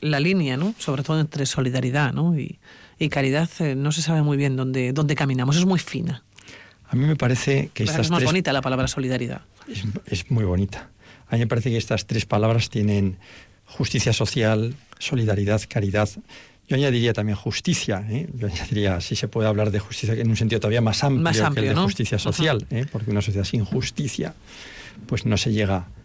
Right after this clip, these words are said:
Speaker 2: también a la justicia social. Pero tienen muchísimos elementos comunes, ¿no? Entonces, es cierto que a lo mejor en algunos,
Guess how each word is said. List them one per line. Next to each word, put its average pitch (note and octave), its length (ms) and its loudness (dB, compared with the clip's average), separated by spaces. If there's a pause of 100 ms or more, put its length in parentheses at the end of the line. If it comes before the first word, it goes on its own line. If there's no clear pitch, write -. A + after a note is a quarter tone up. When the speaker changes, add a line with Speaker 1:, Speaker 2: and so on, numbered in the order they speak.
(140)
Speaker 2:
también G2 280 0
a - 20 0
la F#2 80 -2
justicia F#2+ 380 -4
social. D3 320 -2 (680)
Pero A#2 180 0
tienen A#2+ 220 2
muchísimos G2 520 -2
elementos F#2 400 -4
comunes, F#2+ 480 0
¿no? G#2 200 2
Entonces, F#2 400 -2
es B2+ 140 0
cierto G#2+ 260 0
que G2 80 2
a G2+ 40 2
lo G2+ 40 0
mejor G2 240 0
en G2+ 60 2
algunos, G#2 380 0